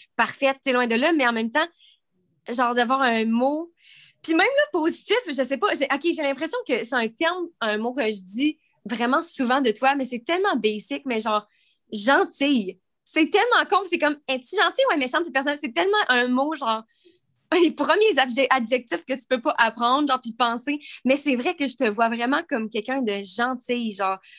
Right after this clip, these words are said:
de, même pas nécessairement douce, parce que t'es pas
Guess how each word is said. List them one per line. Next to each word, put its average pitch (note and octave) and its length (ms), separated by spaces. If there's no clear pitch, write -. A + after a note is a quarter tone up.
de, G3+ 280
même C4 220
pas - 580
nécessairement A#3 560
douce, C4+ 220
parce - 120
que B3+ 60
t'es C#4+ 140
pas G#4+ 100